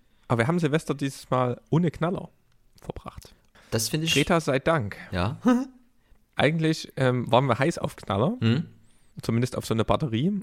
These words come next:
Speaker 1: aber dann waren wir, ähm, im Selkross im Großhandel einkaufen und die waren letztes Jahr fies scheiße dort.
Speaker 2: Ja.
Speaker 1: Ähm, die Batterien, also teuer und waren halt lächerlich. Und, ähm,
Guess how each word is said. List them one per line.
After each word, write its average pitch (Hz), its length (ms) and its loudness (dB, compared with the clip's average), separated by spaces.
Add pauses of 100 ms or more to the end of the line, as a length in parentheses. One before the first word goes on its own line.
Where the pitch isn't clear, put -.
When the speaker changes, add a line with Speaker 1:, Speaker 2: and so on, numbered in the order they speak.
Speaker 1:
aber 113 140 0
dann 107 160 0
waren 156 160 0
wir, 107 380 0
ähm, 104 300 -2
im 104 100 -4
Selkross 113 420 0
im 101 100 -6
Großhandel - 460 -4
einkaufen - 440 -6
und 107 140 -6 (140)
die 107 120 -6
waren 104 140 0
letztes 110 320 -6
Jahr 110 100 -2
fies - 340 -8
scheiße - 380 -4
dort. - 260 -6 (540)
Speaker 2:
Ja. 107 160 -4 (220)
Speaker 1:
Ähm, 107 260 0
die 107 100 -2
Batterien, 110 380 0
also 110 260 0 (180)
teuer 107 400 4
und 110 160 -2
waren 98 220 2
halt - 340 -4
lächerlich. 139 540 -2 (2250)
Und, 104 600 2 (120)
ähm, 98 420 0